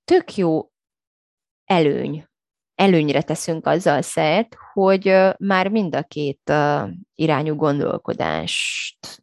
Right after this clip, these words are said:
el tudjuk, ö, tudjuk, el tudjuk sajátítani, és egymás mellett tudjuk működtetni. Nekem az elmúlt pár évem azzal telt, hogy rádöbbenjek,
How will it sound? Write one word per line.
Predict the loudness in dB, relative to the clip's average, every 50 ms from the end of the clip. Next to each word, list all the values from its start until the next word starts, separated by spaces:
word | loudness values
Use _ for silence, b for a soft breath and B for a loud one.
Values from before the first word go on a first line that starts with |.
| _
el | -6 -4 -4 -4
tudjuk, | -4 -6 -8 -8 -8 -10 -10 _ -16 -20 -14 -6
ö, | -2 0 0 0 0 -2 -6 -2
tudjuk, | 0 2 2 2 0 0
el | 2 2 2
tudjuk | 0 -2 -8 -6
sajátítani, | -2 0 0 0 0 0 -2 -4 -4 -4 -2 -2
és | -4 -6 -6
egymás | -6 -6 -4 -6 -6 -6 -6
mellett | -4 -4 -4 -4 -6
tudjuk | -8 -8 -10 -10 -8 -6
működtetni. | -6 -6 -6 -6 -8 -8 -6 -8 -10 -10 -12 -14 -14 -14 _ _ _ _ _ _ _ _ B B B B B B B B B B
Nekem | -4 0 2 2
az | 2 2 2
elmúlt | 2 2 4 4 2 2 2
pár | 2 4 4 4
évem | 4 2 2 2
azzal | 0 0 0 0 -2 -2
telt, | -2 -2 -2 -2 0
hogy | 0 -2
rádöbbenjek, | -2 -2 -2 -2 -4 -4 -2 0 0 0 0 2 0 0 0